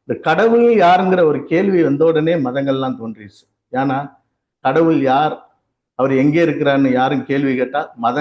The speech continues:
குருமார்களுக்கு பிடிக்க பிடிக்காது. ஏன்னா அவங்களுக்கு விளக்க தெரியாது. இது எப்படி சொல்றேன்னா, ஒரு வா-, வாத்தியார்கிட்ட அவர்கிட்ட தெரியாத கேள்வியை கேட்டோம்னா அவர் என்ன சொல்லுவாரு, "ஏறுறா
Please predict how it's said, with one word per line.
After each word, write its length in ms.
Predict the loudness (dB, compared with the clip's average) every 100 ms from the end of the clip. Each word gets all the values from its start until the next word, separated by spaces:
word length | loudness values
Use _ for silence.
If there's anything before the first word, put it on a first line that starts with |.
| -4 -6 _
குருமார்களுக்கு 600 | -6 -2 0 0 -4 -8
பிடிக்க 260 | -12 -12 -8
பிடிக்காது. 340 | -10 -10 -12 -12
ஏன்னா 180 | -8 -4
அவங்களுக்கு 440 | -4 -4 -6 -4 -4
விளக்க 220 | -4 -6
தெரியாது. 400 | -12 -8 -6 -8 _ _ _ _ _ -4
இது 100 | -4
எப்படி 200 | 0 0 0
சொல்றேன்னா, 440 | -2 -2 0 0 -2 -2
ஒரு 160 | 0 -2
வா-, 200 | -2 -2
வாத்தியார்கிட்ட 600 | -2 -2 -4 -4 -8 -8 -10 _ _ _ _ _ -4
அவர்கிட்ட 400 | -2 0 0 -2 -2
தெரியாத 440 | 0 2 2 2 0
கேள்வியை 420 | 0 2 2 2
கேட்டோம்னா 480 | 0 -2 -2 0 0
அவர் 180 | 0 -2
என்ன 160 | -2
சொல்லுவாரு, 380 | -4 -4 -4 -4 -10 _ _ _ -4
"ஏறுறா 280 | -2 0